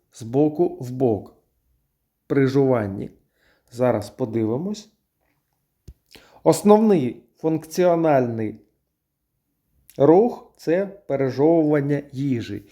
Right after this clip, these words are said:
І як я вже казав, вона дуже тісно зв'язана з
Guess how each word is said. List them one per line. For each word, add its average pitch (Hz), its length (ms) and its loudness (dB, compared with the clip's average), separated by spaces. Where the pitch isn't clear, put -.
І 135 120 2
як 202 300 6
я 175 340 2
вже 143 280 -2
казав, 180 680 -2
вона 139 460 0
дуже 135 380 -2
тісно 139 720 -6
зв'язана 123 760 2
з 113 300 -6